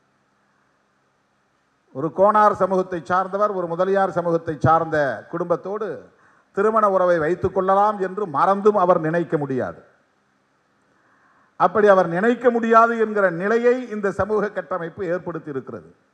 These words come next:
ஒரு செட்டியார் இன்னொரு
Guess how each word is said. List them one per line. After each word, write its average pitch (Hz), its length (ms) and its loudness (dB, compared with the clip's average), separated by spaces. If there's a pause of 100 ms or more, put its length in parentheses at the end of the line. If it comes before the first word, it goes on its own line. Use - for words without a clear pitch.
(1400)
ஒரு 160 200 -2
செட்டியார் 233 840 4
இன்னொரு 190 360 2